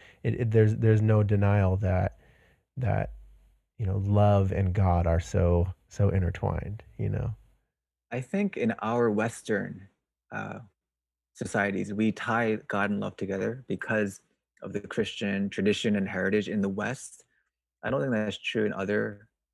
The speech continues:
Speaker 2: in, in other geographies, other traditions. But, um, but I, yeah, when you talk about purpose, uh, and meaning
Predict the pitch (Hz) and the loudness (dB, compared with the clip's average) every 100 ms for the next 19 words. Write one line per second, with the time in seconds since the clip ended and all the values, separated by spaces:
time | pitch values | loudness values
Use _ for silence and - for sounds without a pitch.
0 | _ 104 101 101 - - 104 85 101 101 | _ -14 -12 -12 -16 -14 -12 -10 -8 -6
1 | 101 101 - _ _ _ _ - 110 104 | -6 -10 -14 _ _ _ _ -4 0 2
2 | 107 101 101 101 101 90 - 98 104 101 | 2 -2 -2 -2 -2 -6 -12 -8 -8 -8
3 | - 98 101 - 104 104 - _ _ _ | -8 -8 -8 -8 -6 -6 -8 _ _ _
4 | _ _ - _ _ _ 104 101 101 101 | _ _ -20 _ _ _ -4 -2 0 0
5 | 101 98 - _ _ _ _ _ _ - | -2 -6 -12 _ _ _ _ _ _ -4
6 | 110 117 123 - 127 104 104 104 117 131 | 0 0 -2 -4 0 0 2 0 0 0
7 | 117 107 - - 101 107 104 - - _ | -2 -2 -4 -2 -2 0 -4 -6 -20 _
8 | _ _ _ _ _ _ _ _ _ _ | _ _ _ _ _ _ _ _ _ _
9 | 110 101 98 101 104 107 107 107 104 | -10 -8 -6 -2 0 2 2 2 0